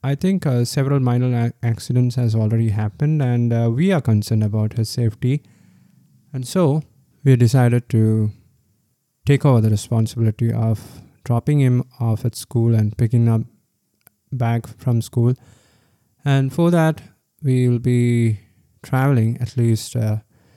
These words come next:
three hundred kilometers per week. That's almost thousand two hundred kilometers per month. And you, we can cut down the cost of a school van, which is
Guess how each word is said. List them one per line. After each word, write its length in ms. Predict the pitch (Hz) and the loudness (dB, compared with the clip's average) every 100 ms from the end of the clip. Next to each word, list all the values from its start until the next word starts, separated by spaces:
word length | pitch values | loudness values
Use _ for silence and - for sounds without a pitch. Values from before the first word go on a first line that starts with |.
| _ _ _ | _ _ _
three 160 | - 123 | -2 0
hundred 260 | 117 110 - | 0 -2 -2
kilometers 560 | 110 110 107 113 104 | 0 2 0 0 -2
per 180 | - 110 | 0 0
week. 460 | 104 127 160 156 - - | 2 2 0 -2 -14 -6
That's 280 | 123 113 - | -4 -2 -2
almost 540 | 113 110 110 104 - | 0 0 0 -2 -4
thousand 380 | 120 110 120 107 | -2 -2 -2 -2
two 100 | 110 | 0
hundred 200 | 107 104 | 0 -2
kilometers 540 | 113 107 104 101 104 | 0 0 0 0 -4
per 140 | - 101 | -2 -2
month. 480 | 104 113 143 151 - _ _ _ _ _ _ _ _ _ _ _ | 0 0 0 -2 -8 _ _ _ _ _ _ _ _ _ _ _
And 600 | 160 160 160 160 160 160 - _ _ _ _ _ _ _ - | -4 -2 0 -2 -4 -6 -14 _ _ _ _ _ _ _ -4
you, 360 | 143 143 156 - | -4 -2 -4 -4
we 180 | 147 160 | -6 -4
can 340 | 160 156 151 | -2 -2 -4
cut 240 | - 202 | -4 -4
down 380 | 180 123 117 123 | -2 0 2 2
the 100 | 117 | 0
cost 420 | 117 113 113 - | 0 0 0 -2
of 160 | 120 110 | -2 -2
a 60 | 117 | -4
school 360 | - 156 170 | -4 -2 0
van, 280 | 143 107 131 - _ _ | 2 0 -2 -8 _ _
which 220 | - 120 123 | -8 -4 0
is 400 | 113 110 - | 0 0 -6